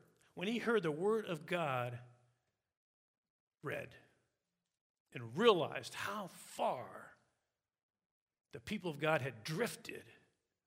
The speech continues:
away and how much they deserved the judgment of God, he, he rips his clothes and he begins to weep and humble himself.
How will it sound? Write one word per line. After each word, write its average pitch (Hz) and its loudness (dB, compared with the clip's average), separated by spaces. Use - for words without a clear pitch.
away 113 -6
and 135 -2
how 202 8
much 214 0
they 190 2
deserved 160 0
the 151 -6
judgment 196 -4
of 143 -8
God, 113 -8
he, 160 -6
he 151 -6
rips 139 0
his 185 -6
clothes 175 2
and 143 -4
he 147 -4
begins 165 -4
to 151 -8
weep 170 -6
and 131 -4
humble 143 -2
himself. 117 -8